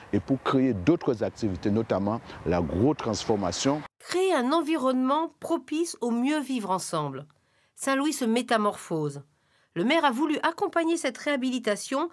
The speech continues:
Speaker 2: par des aires de vie, comme la création d'un parc paysager avec un théâtre de verdure, une aire de jeu pour les enfants, l'aménagement du parvis de la mairie, la réhabilitation de la halte légère de Plaisance, la réfection de l'ancienne prison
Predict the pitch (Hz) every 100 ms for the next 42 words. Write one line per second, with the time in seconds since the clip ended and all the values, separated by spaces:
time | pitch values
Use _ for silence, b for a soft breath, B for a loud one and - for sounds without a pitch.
0 | B B B 220 220 240 226 294 240 254
1 | 214 202 165 b b b 214 214 214 262
2 | 247 - 294 240 226 262 254 - 262 233
3 | 247 226 240 208 214 208 233 226 190 220
4 | 208 220 196 202 170 - b b b 214
5 | 240 262 233 269 277 269 220 220 214 208
6 | 202 - 175 151 B B B 170 220 226
7 | 220 233 214 - 220 208 220 214 220 233
8 | 214 240 214 B B - 170 185 294 403
9 | 339 330 247 233 - 277 247 226 220 254
10 | 269 277 247 233 254 240 233 233 233 233
11 | 226 214 170 151 B B 165 214 269 277
12 | - 320 311 277 294 294 302 - 302 262
13 | 311